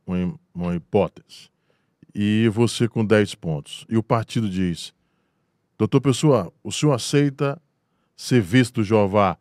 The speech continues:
Você aceitaria, doutor Pessoa, hoje, nessa situação, como seu vice?"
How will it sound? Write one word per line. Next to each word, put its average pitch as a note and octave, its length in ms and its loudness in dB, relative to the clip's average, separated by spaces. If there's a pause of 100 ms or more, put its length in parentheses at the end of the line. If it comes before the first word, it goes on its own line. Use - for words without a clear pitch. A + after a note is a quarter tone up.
(320)
Você C3+ 220 2
aceitaria, C#3 520 2
doutor A#2+ 260 0
Pessoa, A2+ 360 -2
hoje, G#2+ 500 2 (440)
nessa A#2+ 720 2 (760)
situação, B2+ 880 2 (240)
como C3 180 0
seu B2 220 2
vice?" D#3+ 340 0